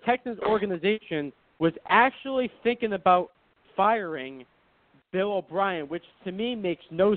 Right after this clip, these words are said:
sense, especially with the quarterback play of someone like Brock Osweiler, who I believe he didn't even want, and that organization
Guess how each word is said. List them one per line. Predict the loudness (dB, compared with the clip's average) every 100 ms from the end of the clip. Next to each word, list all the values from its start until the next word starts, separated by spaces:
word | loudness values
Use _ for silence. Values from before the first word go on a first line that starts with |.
| 2
sense, | 2 2 0 _ -20 -6
especially | -2 2 2 0
with | -6 -4
the | -8
quarterback | -2 0 0 0 0 -2 _
play | -4 -2 -2 -6 _ -4
of | -4 -2
someone | -2 0 0
like | 2 0 0
Brock | 0 0 -2
Osweiler, | 0 2 2 0 0 2 2 -2 -6 _ _
who | -4 2
I | 4 4
believe | 0 -2 -2 -2 -2
he | -2
didn't | 0 0 2
even | 2 0 0 0
want, | 4 6 6 2 -10 -20 -6
and | -2 0
that | 0
organization | 0 0 -2 0 -2 -2 -8